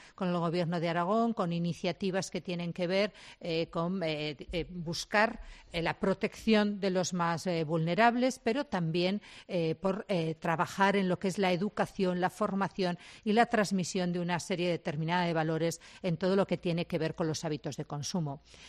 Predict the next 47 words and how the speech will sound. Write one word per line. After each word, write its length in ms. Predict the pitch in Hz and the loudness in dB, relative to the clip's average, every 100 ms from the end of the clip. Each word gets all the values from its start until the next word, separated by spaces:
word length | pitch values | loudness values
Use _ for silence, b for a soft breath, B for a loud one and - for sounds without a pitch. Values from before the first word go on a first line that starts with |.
| B - | B 0
Como 240 | 185 185 | 6 8
verán, 400 | 185 208 247 254 - | 8 8 8 6 2
el 360 | 208 180 170 170 | 4 4 4 4
lema 340 | 220 214 240 | 6 6 6
de 160 | 226 180 | 4 0
este 240 | 165 196 | 0 0
Día 200 | 170 185 | 0 2
Mundial 380 | 175 170 214 247 | 2 4 6 6
de 80 | 214 | 4
los 140 | 185 | 2
Derechos 340 | 175 170 - 180 | 0 -2 -2 -4
del 140 | 175 | -4
Consumidor 760 | - 165 - 165 165 240 254 269 B B - | -4 -4 -4 -4 2 4 4 2 B B -2
es 320 | 190 190 - | 0 0 -2
humanizar 760 | 190 165 165 160 - 220 214 156 | 0 2 2 2 8 8 8 0
los 200 | 160 196 | -2 0
hábitos 320 | 175 175 170 | 0 0 -2
de 100 | 175 | -2
consumo, 600 | 180 180 262 240 226 233 B B - | -2 -2 2 4 4 4 B B 6
un 200 | 226 214 | 10 10
reto 380 | 202 208 190 | 10 6 6
de 100 | 180 | 2
ciudadanía, 720 | 170 185 170 165 202 226 220 - B B B | 2 2 4 4 4 2 2 -2 B B B
pero 220 | 254 277 | 0 2
sobre 280 | - 262 220 | 4 4 4
todo 280 | - 226 240 | 2 2 2
lo 100 | 208 | 2
más 220 | 196 - | 0 0
importante 640 | 190 190 165 247 269 269 | -2 -2 -2 0 0 0
y 40 | 254 | 0
lo 140 | 214 | 0
que 80 | 196 | -2
nos 200 | 170 160 | -2 -2
vincula, 440 | 175 170 208 202 | -4 0 2 4
como 240 | 196 185 170 | 2 0 -2
decía 280 | 170 208 175 | -2 -2 0
el 80 | |
alcalde, 420 | 165 160 208 220 208 | 0 0 2 2 0
con 140 | 190 | -2
el 100 | 180 | -2
trabajo 400 | 180 180 185 196 | 0 2 2 0
que 80 | 180 | -2
hemos 160 | 170 | -2
venido 280 | 180 165 165 | -2 0 2
realizando 760 | 156 165 156 151 - 190 175 156 | 2 0 0 -2 0 0 0 -2
con 180 | - 147 | -4 -8
Jaca, 520 | - 214 - 185 | -4 -4 0 -2